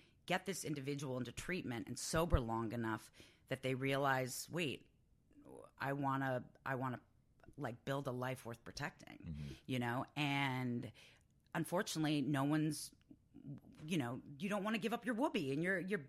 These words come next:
Speaker 1: your binky, you know? It's, it's all you know. And, you know, for me, I, I say to p-, moms all the time, I, you know, I,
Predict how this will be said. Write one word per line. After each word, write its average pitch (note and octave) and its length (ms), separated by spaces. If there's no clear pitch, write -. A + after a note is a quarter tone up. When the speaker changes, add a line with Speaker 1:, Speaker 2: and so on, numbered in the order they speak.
Speaker 1:
your F#3+ 100
binky, B3+ 540
you F#3 160
know? D#3+ 200
It's, - 360
it's - 160
all F3 220
you F3 140
know. F#3 440
And, D#3 400
you F#3+ 140
know, E3+ 100
for E3+ 160
me, G3 420
I, - 60
I F3 40
say E3 640
to - 80
p-, D3+ 160
moms C#3+ 380
all C#3+ 180
the C3 80
time, D3 340
I, C3 120
you D3 160
know, A2+ 100
I, - 80